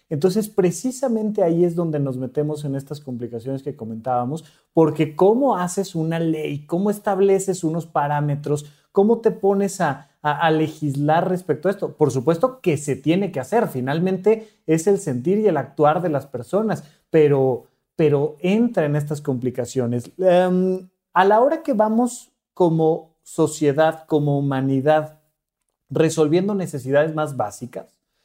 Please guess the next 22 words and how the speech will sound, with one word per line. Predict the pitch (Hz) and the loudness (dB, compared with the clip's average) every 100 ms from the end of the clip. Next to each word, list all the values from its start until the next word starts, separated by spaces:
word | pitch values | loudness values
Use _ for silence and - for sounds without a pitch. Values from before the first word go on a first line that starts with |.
| _ _ | _ _
como | 139 131 | -4 -2
alimentación, | 131 127 123 117 107 - 120 123 175 175 135 | -2 -2 -4 -6 -10 -10 -6 -4 -6 -10 -8
vivienda, | 120 117 117 110 135 - _ _ _ _ _ _ _ _ | -6 -6 -6 -6 -8 -10 _ _ _ _ _ _ _ _
podemos | - 190 180 160 214 254 240 180 190 | 2 4 4 2 2 2 2 0 -4
poco | - - 202 202 | -2 0 0 0
a | 208 - | -2 0
poco | 156 147 151 151 | -2 0 -4 -2
empezar | 143 151 147 180 | -6 -4 0 -2
a | 180 | 0
ponerle | 165 165 170 | -2 0 -2
atención | 170 156 139 139 135 143 | -2 -4 -6 -6 -6 -6
a | 139 | -12
cosas | - 143 151 127 | -10 -10 -8 -10
más | 127 127 _ | -10 -12 _
abstractas, | 131 - _ 120 107 _ _ _ _ _ _ _ | -20 -20 _ -14 -14 _ _ _ _ _ _ _
como | 139 131 127 127 | -8 -4 -6 -6
la | 139 131 | -4 -4
calidad | 131 123 127 131 | -4 -6 -4 -2
de | 131 | -2
vida, | 123 123 120 113 113 _ _ _ | -2 -4 -4 -4 -6 _ _ _
la | 120 117 113 | -4 -4 -4
felicidad, | - 120 113 - 113 117 113 113 | -8 -8 -6 -8 -4 -2 0 -2